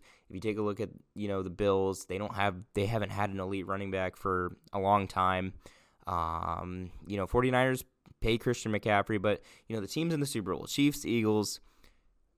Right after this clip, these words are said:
their running backs aren't star caliber guys, and a running back doesn't make or break your team at this point anymore. If you take, you know, take a look at the last few years,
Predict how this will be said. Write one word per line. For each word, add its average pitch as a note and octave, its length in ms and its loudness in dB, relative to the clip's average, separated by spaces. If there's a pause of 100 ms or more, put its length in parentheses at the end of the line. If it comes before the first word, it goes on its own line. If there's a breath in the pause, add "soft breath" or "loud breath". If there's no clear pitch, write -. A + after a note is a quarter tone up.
(140)
their A2+ 120 0
running C3 240 8
backs A2 260 8
aren't G2+ 300 4 (200)
star F#2 260 4
caliber - 380 -6
guys, - 380 -4
and G2+ 120 -2
a G2 160 0
running A2 260 4
back A2 220 4
doesn't G2 340 -4
make G2 420 2
or F2+ 100 0
break F2+ 360 2
your F#2 120 0
team G#2 640 0 (340 soft breath)
at F#2+ 120 -2
this G2 180 0
point G2+ 200 0
anymore. F#2 300 -2
If E2+ 100 -6
you F2 60 -8
take, F#2+ 240 -8
you G2+ 180 -6
know, F2 100 -6
take F2+ 200 -6
a F#2 40 -2
look F2+ 120 -2
at F2+ 60 -6
the E2+ 80 -6
last E2+ 240 -2
few E2+ 140 -6
years, E2+ 440 -10